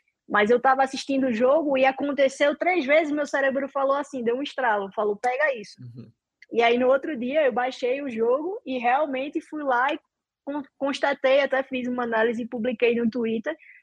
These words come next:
Speaker 1: porque foi um padrão importante. E aí foi um padrão de jogo, e agora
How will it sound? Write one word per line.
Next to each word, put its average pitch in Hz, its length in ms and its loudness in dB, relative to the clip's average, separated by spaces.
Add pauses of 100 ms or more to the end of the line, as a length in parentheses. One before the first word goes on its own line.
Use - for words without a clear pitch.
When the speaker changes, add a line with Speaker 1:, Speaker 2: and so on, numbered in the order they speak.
(140)
Speaker 1:
porque 269 320 0
foi 269 260 0
um 285 140 -2
padrão 262 520 2
importante. 277 800 -2 (380)
E 226 120 2
aí 240 240 4
foi 294 160 0
um 277 100 0
padrão 269 380 2
de 294 160 2
jogo, 214 420 2
e 190 80 -6
agora 196 380 -2